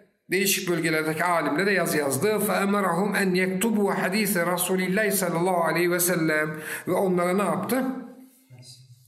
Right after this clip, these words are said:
Resulullah sallallahu aleyhi ve sellemin hadislerini yazmalarını emretti. Kâlel Bukhari fi sahihi babun keyfe yukbedul ilmu. Biz bu babı baştan sona, yani bu kitabı baştan sona okuyacağız.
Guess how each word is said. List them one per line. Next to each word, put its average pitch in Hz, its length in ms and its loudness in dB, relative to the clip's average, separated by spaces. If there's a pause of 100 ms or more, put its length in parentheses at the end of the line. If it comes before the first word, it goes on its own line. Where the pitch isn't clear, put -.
(320)
Resulullah 170 360 0
sallallahu 170 440 0
aleyhi 156 200 0
ve 131 60 -2
sellemin 139 640 0 (240)
hadislerini 165 600 -2
yazmalarını 151 600 0
emretti. 123 840 -4 (300)
Kâlel 247 360 2
Bukhari 220 400 0
fi 202 240 0
sahihi 202 680 0
babun 214 680 0 (200)
keyfe 226 360 0
yukbedul 208 760 0
ilmu. 214 340 2
Biz 220 220 2
bu 220 140 2
babı 233 300 2
baştan 233 320 2
sona, 208 200 0
yani 175 340 2
bu 240 100 0
kitabı 233 320 0
baştan 214 340 0
sona 202 180 0
okuyacağız. 170 560 0